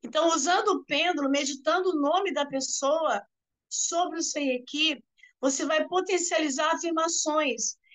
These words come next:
Nesse sentido, você vai ajudar a superar os obstáculos mentais e trará a libertação para os vícios dessa pessoa.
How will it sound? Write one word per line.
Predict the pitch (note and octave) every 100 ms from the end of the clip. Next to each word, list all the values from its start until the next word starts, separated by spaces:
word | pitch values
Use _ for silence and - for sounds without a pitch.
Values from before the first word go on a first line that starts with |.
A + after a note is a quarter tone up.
| - -
Nesse | C#4 E4+ -
sentido, | D#4+ C#4 E4+ D4
você | D#4 - E4
vai | D#4 D4+
ajudar | C#4 A#3+ C#4+ F#4
a |
superar | - D#4+ - C#4 D4+
os | D#4+
obstáculos | D4+ C#4 - - D#4 D#4 C#4 B3 - _ _ -
mentais | D4+ G#4+ G#4+ - D#4 E4+ F4+ E4 - - _ -
e | D#4
trará | E4 F#4 F4+ D#4 E4 F#4
a |
libertação | F4+ C#4+ D#4+ E4 D#4 - E4 E4+
para | D#4
os | C#4+ A#3+
vícios | D4+ E4+ E4+ B3
dessa | A#3 A#3 A#3
pessoa. | A3 G#3 - F#3 F3+